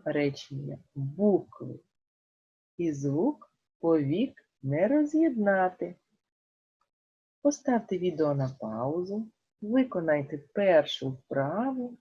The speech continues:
наведіть прямо в підручнику запропоновані звірятами літери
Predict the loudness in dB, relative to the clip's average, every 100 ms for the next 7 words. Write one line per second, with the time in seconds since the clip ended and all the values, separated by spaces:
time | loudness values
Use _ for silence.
0 | -4 2 2 2 0 0 -4 -4 -4 -6
1 | -8 -6 0 0 0 -8 -10 -6 -4 -2
2 | -2 -2 -4 -4 -4 -8 _ _ _ _
3 | _ _ _ 0 2 2 -2 -4 -2 0
4 | 0 0 -2 -8 -10 -8 -8 -4 -4 -4
5 | -4 -4 -4 -4 -8 -10 -4 -4 -2 -4
6 | -6